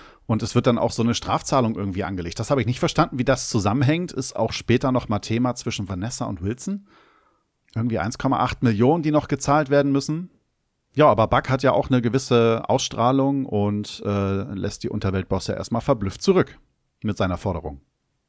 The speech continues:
Ja, und während Matt in der Gerichtsverhandlung eigentlich dafür gesorgt hat, dass nicht darüber berichtet wird, weil auch an-, der, der Staatsanwalt mitbekommen hat, dass,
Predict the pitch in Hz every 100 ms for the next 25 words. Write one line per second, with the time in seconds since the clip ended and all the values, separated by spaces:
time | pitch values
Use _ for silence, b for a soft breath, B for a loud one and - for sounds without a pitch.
0 | _ _ 190 131 165 151 127 135 202 -
1 | - 151 147 139 165 - 147 156 151 143
2 | 98 139 139 131 127 139 123 113 135 -
3 | 127 - 120 - 98 113 202 - 185 147
4 | 151 131 139 139 - 110 127 - 113 107
5 | - 120 127 123 117 110 110 107 120 135
6 | 120 120 120 117 120 120 117 123 110 98
7 | 110 - - 107 104 - -